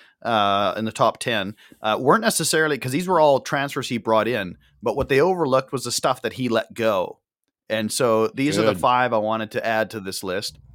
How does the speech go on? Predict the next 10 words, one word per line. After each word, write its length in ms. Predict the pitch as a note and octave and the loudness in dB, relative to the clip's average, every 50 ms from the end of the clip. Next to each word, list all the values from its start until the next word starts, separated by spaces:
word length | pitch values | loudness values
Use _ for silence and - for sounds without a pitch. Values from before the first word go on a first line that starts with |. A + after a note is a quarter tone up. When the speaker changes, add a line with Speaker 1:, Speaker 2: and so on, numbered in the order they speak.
| - - - - - - - - - | -20 -20 -20 -20 -20 -20 -20 -16 -6
Speaker 1:
Uh, 200 | - G2+ G2 F#2+ - - | -4 -2 -2 -2 -2 -2
so 180 | - B2 A2 | -4 -4 -4
Florian 420 | - - E3 F#3 G3+ G#3 G3 F3 C3+ | -2 2 2 4 4 4 2 0 -2
Gri-, 260 | - C3 C3+ D3 - - - - | -2 -2 -2 -2 -2 -6 -10 -14
Grillitsch 480 | A#2 A2+ C#3 D#3+ E3 E3 D3+ - - - | -8 -2 0 2 2 0 -2 -4 -8 -10
for 140 | - - - | -8 -8 -10
free 500 | - - - C#3 C#3+ C#3+ C#3+ E3 F3+ - _ _ _ | -10 -8 -6 -4 -4 -4 -4 -6 -8 -12 _ _ _
to 120 | - - G#2+ | -14 -10 0
Speaker 2:
Uh-huh. 180 | A#2 B2 B2+ G#2 A2 B2 B2+ | 2 2 2 2 2 -2 -2
Speaker 1:
Hoffenheim, 300 | B2 A2+ A#2 C#3 G3 | -2 -2 -2 -2 -6